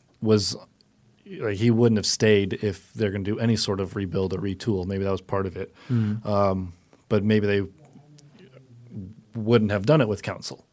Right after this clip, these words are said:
Speaker 1: So it's, it's hard to say one way or
Speaker 2: Yeah.
Speaker 1: the other. But I think at the end of the day, they're gonna, they were not gonna change their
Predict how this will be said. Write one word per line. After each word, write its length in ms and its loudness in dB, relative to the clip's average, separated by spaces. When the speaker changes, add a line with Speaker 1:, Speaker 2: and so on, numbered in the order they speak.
Speaker 1:
So 300 2
it's, 340 0
it's 200 2
hard 180 -4
to 60 -10
say 180 -6
one 140 0
way 60 2
or 140 4
Speaker 2:
Yeah. 40 4
Speaker 1:
the 140 0
other. 100 0
But 160 2
I 40 6
think 180 2
at 80 -2
the 80 0
end 100 0
of 80 -4
the 60 -2
day, 100 0
they're 180 -2
gonna, 240 -6
they 160 6
were 100 4
not 220 0
gonna 140 -10
change 320 -8
their 200 -10